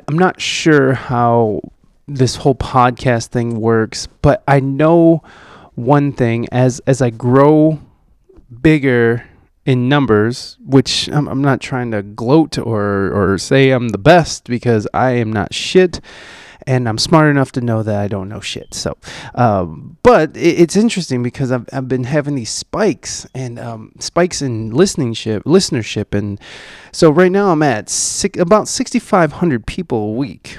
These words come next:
which is up in the last couple weeks by, like, <laughs> two thousand people, 'cause usually it was sitting around four thousand a week, and then now it's just sort of jumped,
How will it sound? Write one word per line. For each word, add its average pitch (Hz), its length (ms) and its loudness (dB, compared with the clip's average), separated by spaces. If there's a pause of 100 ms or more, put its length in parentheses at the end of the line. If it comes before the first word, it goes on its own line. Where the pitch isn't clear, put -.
(100)
which 127 220 -6
is 120 240 -4
up 160 320 2 (180)
in 135 100 -2
the 131 80 0
last 113 240 -4
couple 120 340 -4
weeks 139 400 -2
by, 120 300 0
like, 107 240 -6
<laughs> - 20 -8
two 190 240 4
thousand - 640 0
people, 139 460 -2
'cause 113 260 -4
usually 135 540 2 (380)
it 135 80 -2
was 123 160 -2
sitting 131 300 0
around 117 260 2
four 135 320 4
thousand 117 560 0
a 104 60 -2
week, 104 340 -2
and 113 180 -4
then 104 180 -2
now 110 320 0
it's - 220 -2
just - 240 -4
sort 127 220 0
of 104 120 -8
jumped, 135 480 -6